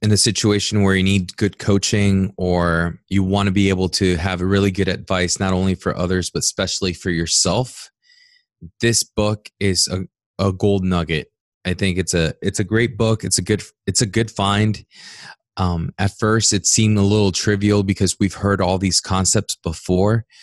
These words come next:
but what's most interesting is she's coming from, um, from a university level. I think she's in Harvard, Harvard s-,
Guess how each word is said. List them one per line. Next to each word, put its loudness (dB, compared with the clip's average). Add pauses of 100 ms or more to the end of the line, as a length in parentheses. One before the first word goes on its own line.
(440)
but 0
what's 0
most 2
interesting 2
is 2
she's 0
coming 0
from, 0
um, -4 (1200)
from -2 (140)
a 0
university 2
level. 2
I 0
think -2
she's 0
in 0
Harvard, 0 (1000)
Harvard -2
s-, -4